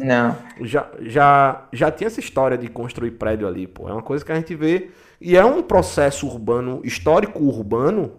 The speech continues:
Speaker 2: comum.
Speaker 1: Uhum. Sim.
Speaker 2: Né? Infelizmente, né, e é uma parte que eu acho que a gente vai chegar, que é a parte do patrimônio, mas é um processo que, infelizmente, né, acaba acontecendo na, na, na, na, no processo histórico, social e urbano.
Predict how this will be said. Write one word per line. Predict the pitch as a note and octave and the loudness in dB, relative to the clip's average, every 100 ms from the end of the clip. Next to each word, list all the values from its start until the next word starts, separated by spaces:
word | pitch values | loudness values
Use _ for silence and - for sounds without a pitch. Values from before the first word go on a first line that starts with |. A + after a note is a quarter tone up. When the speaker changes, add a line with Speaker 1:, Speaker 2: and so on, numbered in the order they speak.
| _ _ _ | _ _ _
Speaker 2:
comum. | A#3 D#4+ | -2 2
Speaker 1:
Uhum. | D#3 D#3 D3 E3 - _ _ _ _ | 4 6 2 -2 -8 _ _ _ _
Sim. | - F#3 | 2 4
Speaker 2:
Né? | D#3 | 4
Infelizmente, | F3+ B3 - C#4 C4+ F3 D#3+ E3+ F3+ F#3 D#4+ A#4 - _ _ _ _ | 0 -2 0 -2 -2 -2 0 2 2 0 -6 -10 -12 _ _ _ _
né, | G#2+ B2 D#3 | -4 2 4
e | |
é | D3+ | 4
uma | C#3+ | 2
parte | C#3 C3+ - | 0 -4 -2
que | |
eu | B2+ | -2
acho | - | -2
que | |
a | C3 | -6
gente | B2 | -6
vai | A#2+ | -6
chegar, | A#2 A#2+ | -4 -4
que | |
é | A#2+ | -4
a | |
parte | A#2+ A#2 | -4 -6
do | A2 | -6
patrimônio, | A#2 F2+ A2 G#2+ B2+ D#3 _ _ _ _ _ _ _ | -8 -8 -6 -4 -6 -8 _ _ _ _ _ _ _
mas | B2 B2+ | -6 -2
é | C#3+ | -2
um | D3 | -2
processo | D#3 D3 D3 D3+ | -2 -2 0 -2
que, | D#3+ | -4
infelizmente, | E3 A3 A3+ A3+ G3+ C#3 B2+ B2+ D#3 - E4 - _ _ _ _ _ - | -6 0 2 2 -2 -8 -6 -6 -6 -8 -12 -12 _ _ _ _ _ -6
né, | B2+ D3+ F#3 - | -2 0 -2 -4
acaba | C#3+ D3+ F3 | -2 2 2
acontecendo | F3+ F#3+ G#3 - D#3 | 0 0 0 0 0
na, | D3 C#3+ E2+ | 0 -2 -6
na, | C3+ C3+ C3+ | -4 -2 -2
na, | C3 B2+ A#2+ | -2 -2 -2
na, | B2 B2 A#2+ A#2 | -2 0 0 -2
no | B2 | -4
processo | B2 C#3 C3 - | -2 -2 -2 -10
histórico, | - C3 C3 C#3 C#3 | -6 0 2 2 -2
social | C#3+ C#3 - C#3 D3+ | -8 -8 -2 0 0
e | |
urbano. | F3+ A2+ A2 G2+ | 0 -2 -2 -4